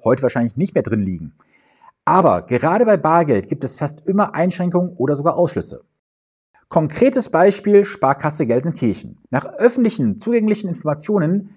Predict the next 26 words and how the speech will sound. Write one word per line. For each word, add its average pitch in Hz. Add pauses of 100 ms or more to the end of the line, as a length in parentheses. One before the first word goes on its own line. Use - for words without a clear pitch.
liegt 170
der 139
Sparkasse 180
Gelsenkirchen 165
folgendes 147
zugrunde. 117 (500)
Der 139
Inhalt 226
eines 135
Schließfaches 214
ist 143
bis -
zehntausenddreihundert 165
Euro 113
versichert. 151 (580)
Voraussetzung, 160 (200)
keine 208
Fahrlässigkeit 175
oder 151
Pflichtverletzung. - (840)
Kann 160
der 180
Inhalt 190
nicht 120
nachgewiesen 147
werden, 196